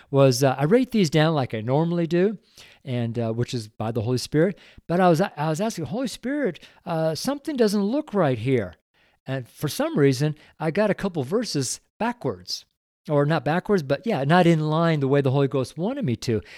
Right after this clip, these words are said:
And I was praying, I couldn't find it, I couldn't find it, I couldn't find it. I kept praying, probably about ten minutes of praying. And then all of a sudden,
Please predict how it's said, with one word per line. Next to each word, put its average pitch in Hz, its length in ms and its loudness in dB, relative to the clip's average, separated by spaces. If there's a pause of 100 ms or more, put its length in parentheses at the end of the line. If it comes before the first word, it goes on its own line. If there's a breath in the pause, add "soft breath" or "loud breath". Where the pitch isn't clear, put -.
(140 loud breath)
And 156 140 -2
I 151 60 2
was 131 100 0
praying, 208 340 -2
I 147 60 0
couldn't 175 320 -4
find 165 340 -4
it, 254 80 -8
I 127 60 -6
couldn't 160 320 -4
find 175 320 -2
it, 254 80 -2
I 120 80 -2
couldn't 180 240 -2
find 190 260 -4
it. 233 40 -8
I - 60 -6
kept - 260 -8
praying, 185 360 -2 (280 loud breath)
probably 277 260 -4
about 143 240 -2
ten 208 300 -2
minutes 165 360 0
of - 120 -8
praying. 185 300 -2 (220 loud breath)
And 143 100 -6
then 147 40 0
all 180 120 2
of 175 60 0
a 160 60 2
sudden, 156 300 0